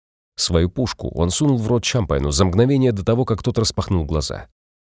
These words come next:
В это время в коридоре, откуда только что влез Неприметный, послышался топот быстрых ног.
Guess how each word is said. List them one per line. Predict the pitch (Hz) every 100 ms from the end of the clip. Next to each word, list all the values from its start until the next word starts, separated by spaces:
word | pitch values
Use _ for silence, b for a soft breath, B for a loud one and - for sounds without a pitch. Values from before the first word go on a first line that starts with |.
| _ _ _ _
В | - 71
это | 82 73
время | 82 110 78
в | -
коридоре, | 80 87 117 87 69 _ _
откуда | - 85 - 143
только | 131 135 110
что | 110 -
влез | 90 98 98 -
Неприметный, | 85 80 107 131 - 69 58
послышался | - 107 - 117 120 113
топот | 101 117 98 95
быстрых | 82 101 - 87
ног. | - 53 -